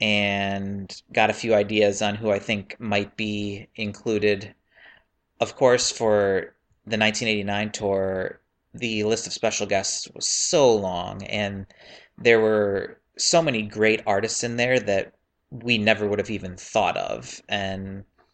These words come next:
so that's, that's what makes it exciting. We don't know what to expect. We don't know who's gonna be coming. But a few ideas I came up with based on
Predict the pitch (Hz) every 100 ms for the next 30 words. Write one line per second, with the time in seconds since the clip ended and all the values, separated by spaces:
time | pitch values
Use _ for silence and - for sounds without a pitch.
0 | _ - - 127 127 151 - - 127 120
1 | 113 - 110 - 139 135 98 98 - 104
2 | 110 101 107 104 110 107 113 - - -
3 | 113 104 - 107 117 - - - 104 101
4 | 101 101 101 - - _ _ _ - 117
5 | 113 104 104 - 104 113 127 139 _ _
6 | _ _ _ - 139 - 123 151 135 120
7 | 120 117 110 104 120 113 110 107 - 110
8 | 107 - - 113 107 - - - 107 107
9 | 101 101 101 98 101 98 101